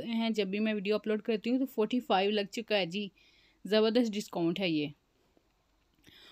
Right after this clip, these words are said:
और इनकी स्टिच कलेक्शन पर फ्लैट फिफ्टी है। इंशाल्लाह बहुत जल्द विजिट करके आपके साथ जो है अगेन से शेयर करूँगी, अ, जो है इनकी स्टिच कलेक्शन। ये है जी सताईस सौ चालीस का,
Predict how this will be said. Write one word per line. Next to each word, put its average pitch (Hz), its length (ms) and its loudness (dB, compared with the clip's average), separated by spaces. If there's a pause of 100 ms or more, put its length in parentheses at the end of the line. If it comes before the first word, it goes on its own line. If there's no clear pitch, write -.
(120)
और 226 100 6
इनकी 226 280 4
स्टिच 226 260 -4
कलेक्शन 220 340 -2
पर 220 120 -2
फ्लैट 185 320 0
फिफ्टी 226 280 -4
है। 240 60 4
इंशाल्लाह 220 320 0
बहुत 196 280 -2
जल्द 202 200 0
विजिट 190 260 -4
करके 196 300 -2
आपके 190 340 -2
साथ 175 440 -2
जो 190 260 -4
है 202 220 0 (380)
अगेन 196 320 0
से 226 160 -2
शेयर 196 280 0
करूँगी, 185 640 -2
अ, 180 340 -2
जो 175 180 -8
है 190 240 0
इनकी 190 300 -2
स्टिच - 300 -6
कलेक्शन। 170 560 -4 (1200)
ये 214 180 4
है 226 180 2
जी 202 560 2 (220)
सताईस 180 380 -2
सौ 208 80 -4
चालीस 175 480 -2
का, 262 260 -2